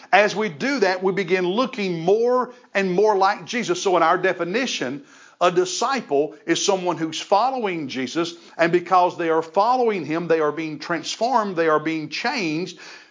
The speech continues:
they are growing to look more like Jesus, and we serve.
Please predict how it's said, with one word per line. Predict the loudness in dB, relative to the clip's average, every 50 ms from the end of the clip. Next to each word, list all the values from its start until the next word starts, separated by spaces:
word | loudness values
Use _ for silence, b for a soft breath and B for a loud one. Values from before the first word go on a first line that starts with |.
| B B
they | 0 2 2
are | 2 2 0 -2
growing | -4 -2 0 2 2 2 2 0 0 0 0 -2 -4 -4
to | -2 -2
look | -2 0 2 2 2 0 0 -4
more | -6 -2 0 2 2 2 2
like | 4 4 4 4 2 0 -4 -8
Jesus, | -4 -2 0 0 0 -2 -6 -8 B B B B B B
and | 4 4 4 4
we | 0 0 -2
serve. | -2 -2 0 2 2 2 2 0 -2 -2 -4 -6 -10